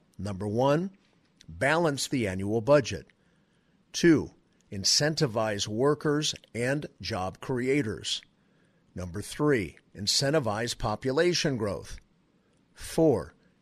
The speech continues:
incentivize gaining knowledge. Number five,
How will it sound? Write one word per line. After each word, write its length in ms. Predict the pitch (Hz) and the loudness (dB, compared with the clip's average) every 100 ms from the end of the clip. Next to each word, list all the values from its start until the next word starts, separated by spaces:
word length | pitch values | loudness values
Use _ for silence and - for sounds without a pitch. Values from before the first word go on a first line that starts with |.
| - | -12
incentivize 960 | 92 - - 165 180 135 127 135 131 - | -8 -2 0 2 2 2 2 0 -2 -2
gaining 380 | 107 104 107 | -4 -4 -4
knowledge. 640 | 110 127 113 80 - - - _ _ _ _ _ _ _ | -4 -2 -4 -6 -10 -16 -16 _ _ _ _ _ _ _
Number 260 | 78 82 92 | -14 -12 -12
five, 640 | - 143 127 98 71 67 | -2 0 0 -2 -8 -14